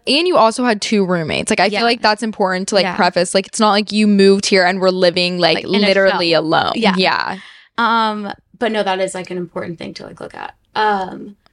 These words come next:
Speaker 2: anyway, I was, like, so caught up in work and everything. In college, you have a lot of free time and everybody's kind of on the same schedule,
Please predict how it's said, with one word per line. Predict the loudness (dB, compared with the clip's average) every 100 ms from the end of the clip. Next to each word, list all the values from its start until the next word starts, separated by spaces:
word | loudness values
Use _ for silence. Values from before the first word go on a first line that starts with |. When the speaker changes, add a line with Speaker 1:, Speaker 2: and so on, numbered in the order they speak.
| _
Speaker 2:
anyway, | -4 0 2
I | 2 2
was, | -2 -4
like, | -4 -4 -10 -20 _ _ _ _ -20 _ _ _ _
so | -10 -4 -4 -4
caught | -4
up | -4
in | -6
work | -2 -2 -2
and | -4
everything. | -4 -4 -4 -4
In | -6
college, | -2 0 2 0 -4 -14 _ _ _ _
you | -12 -8 -6
have | -4
a | -2
lot | -2 -4
of |
free | -6 -10
time | -6 -6 -6 -8
and | -8
everybody's | -6 -6 -6 -10
kind | -10 -12
of | -10
on | -10
the | -10
same | -10 -14
schedule, | -14 -14 -10 -6 -4 -6